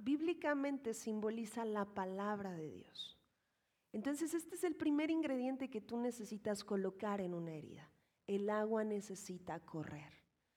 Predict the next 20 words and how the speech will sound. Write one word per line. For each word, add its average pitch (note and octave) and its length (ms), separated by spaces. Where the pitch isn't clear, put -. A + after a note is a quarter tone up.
¿Y G3 80
el G3 100
agua A3+ 240
qué B3+ 140
es? - 280
La F#3 140
palabra. D#3+ 480
Entonces, G3+ 400
la A3 160
palabra B3+ 640
ayuda A3+ 680
a A3+ 100
curar A3+ 540
esa A#3 280
herida. G3 360
Ahora, F3 240
vamos C#4 280
a F4 60
leer D4 220
aquí. C4+ 340